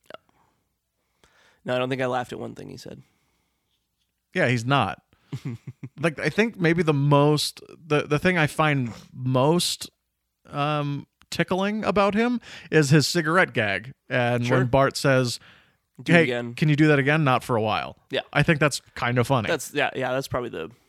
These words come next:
Speaker 1: <laughs> the closest to a good joke he gets.
Speaker 2: Yeah, it's, <laughs> and it's so silly.
Speaker 1: Yeah.
Speaker 2: Marge gets some fun stuff in this episode.
Speaker 1: Marge continues to be very sad.
Speaker 2: Yeah, I think she's quite funny.
Speaker 1: Yeah.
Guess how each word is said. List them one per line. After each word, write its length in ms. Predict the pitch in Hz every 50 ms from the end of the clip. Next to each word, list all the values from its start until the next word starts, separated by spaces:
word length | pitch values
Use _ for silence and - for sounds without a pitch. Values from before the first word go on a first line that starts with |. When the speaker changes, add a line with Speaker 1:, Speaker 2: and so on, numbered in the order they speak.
| _ _ _ _ _ _
Speaker 1:
<laughs> 500 | _ _ - - - - _ _ _ _ -
the 40 | 123
closest 420 | - - 131 117 - - 110 -
to 120 | - - 123
a 40 | 120
good 160 | 123 135 113
joke 220 | 123 135 131 127
he 100 | - 190
gets. 340 | 147 - - - - - -
Speaker 2:
Yeah, 240 | 185 165 117 104 98 - - 123
it's, 360 | 147 - - - 185 170 - -
<laughs> 20 |
and 200 | - 202 196 147 -
it's 140 | 185 - -
so 500 | - - - - - - - 175 185 175
silly. 580 | - - - - 175 190 175 143 - - 135 - _ _ _ _ _ _ _ _ _ _ _ _ _ _ _ _ _ _ _ - - - - - - _ _ _ _ _ _ _
Speaker 1:
Yeah. 240 | 135 127 123 120 120 117 - _
Speaker 2:
Marge 440 | - 147 156 185 226 277 262 214 196
gets 200 | 180 220 208 - -
some 240 | - 196 165 151
fun 280 | - - 147 127 120 117
stuff 500 | - - 120 107 101 131 139 - - - - 135
in 100 | 131 123
this 160 | 117 - -
episode. 560 | 110 - - 113 - 110 110 120 147 185 196 - _ _ _ _ _ _ _ _ _ _ _ -
Speaker 1:
Marge 260 | 151 165 202 196 -
continues 420 | - 208 190 202 196 190 185 165
to 80 | - 170
be 180 | 156 160 156 143
very 260 | 131 131 127 131 127
sad. 460 | - - 120 104 104 107 113 113 117 - - - - - - - - - - - _ - 135 - - - - - -
Speaker 2:
Yeah, 200 | 160 190 190 160
I 120 | 143 151
think 180 | 147 185 180 170
she's 160 | - 170 -
quite 200 | - 185 165 -
funny. 380 | - - 147 143 117 104 110 - _ _ -
Speaker 1:
Yeah. 220 | 156 139 127 127